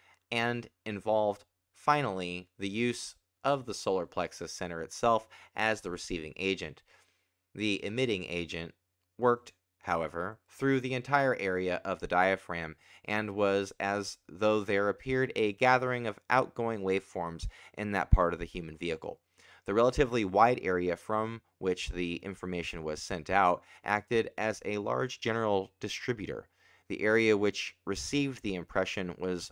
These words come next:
more localized, involving only the solar plexus. The reason for this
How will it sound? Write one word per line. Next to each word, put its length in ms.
more 180
localized, 640
involving 580
only 440
the 120
solar 320
plexus. 540
The 60
reason 360
for 220
this 400